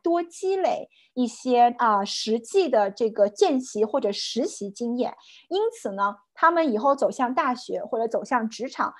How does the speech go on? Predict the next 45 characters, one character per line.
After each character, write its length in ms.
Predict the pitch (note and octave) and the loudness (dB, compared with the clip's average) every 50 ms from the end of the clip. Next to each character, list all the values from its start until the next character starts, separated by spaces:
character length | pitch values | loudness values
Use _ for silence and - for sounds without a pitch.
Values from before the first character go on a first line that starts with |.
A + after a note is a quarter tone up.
| _ _ _ _ | _ _ _ _
这 140 | - F4 E4 | 2 2 4
些 140 | E4+ E4 D#4+ | 4 2 0
学 260 | D#4+ - A3+ G#3+ A#3+ | 0 2 2 2 2
生 300 | - - E4+ E4+ F4+ E4+ | 0 -2 -2 -2 4 4
的 120 | D4 A3+ | 4 4
这 240 | G#3+ - C#4 B3 A#3 | 4 0 0 -2 -2
个 280 | A3+ - - A3 G3+ G3 | -2 0 4 4 4 4
提 320 | G3+ - - - C4+ D#4 | 4 -4 -6 -2 -2 2
早 180 | D4+ E4 A3 G3 G#3+ | 4 4 4 4 4
的 240 | G#3+ G#3+ G#3+ A3 - | 4 2 2 0 -4
三 340 | - - - D#4 D#4 D#4+ E4 | -12 -2 0 0 0 2 4
到 200 | D#4+ C4 A#3+ A3 | 6 6 6 6
两 260 | A3 A#3 G3+ G3 G3 | 6 4 2 2 -2
年 180 | G3 F#3+ G3 G#3+ | -4 -4 -2 -2
的 80 | A#3+ | -2
这 140 | A#3+ B3+ A#3+ | 0 0 2
个 100 | G#3+ A3 | 2 2
经 280 | A3 - D#4+ E4 F4 F4+ | 2 0 -6 -6 -4 0
验 180 | F4+ E4+ C4+ A3+ | 0 0 0 0
呢， 100 | G#3+ G3+ G3+ - _ _ _ - | -2 -4 -6 -8 _ _ _ -6
可 140 | - C4+ A#3 | 0 0 0
能 160 | G#3+ G#3 A#3 | 2 0 2
就 140 | D4+ D4 C#4 | 2 4 4
会 100 | C4+ A#3+ | 4 2
相 300 | B3 - F4+ F#4 G4 G4 | 2 2 0 0 0 0
对 140 | F4 C#4+ C4 | 0 0 2
来 200 | A#3 G#3 A#3 B3 | 2 0 -2 -2
讲 220 | - A3 F#3+ G3+ | -4 -4 -6 -4
给 140 | G#3+ G#3 F#3+ | -4 -4 -4
学 180 | - - F#3+ | -4 -4 -6
生 180 | G#3 - B3+ B3+ | -6 -4 -2 0
有 140 | B3+ C#4+ C#4+ | 2 2 0
更 260 | - - F#4+ D#4+ B3+ | 2 0 0 0 0
加 180 | A3+ B3+ A#3 B3+ | -4 -4 -6 -6
好 240 | - - - - - | -4 -4 -6 -6 -4
的 180 | - F3+ F#3+ | -4 -6 -4
这 180 | G3 - A3 G#3 | -2 -2 -4 -4
个， 300 | G#3 - F#3 F3+ - A3+ _ - _ _ _ - | -2 -4 -4 -4 -4 -8 _ -20 _ _ _ 0
啊， 360 | A#3 G#3+ G#3 G3 F#3+ G3+ A3 A3 A3+ | 2 4 4 4 2 0 -2 -4 -2
这 100 | B3 B3 | -2 -2
qualification 840 | - - C#4 C#4+ D4+ D4 D4 - B3 - D4 D4 D4 - C4 A3 | 2 6 4 6 6 4 0 -2 -6 -4 -4 -6 -4 -6 -6 -6
这 80 | A#3 A3 | -4 -4
个 100 | A3 A3 | -4 -2
准 240 | - A3 F#3 - - | -2 -4 -4 -4 4
备， 300 | - F4+ D#4 A3 G#3 | 6 6 6 6 2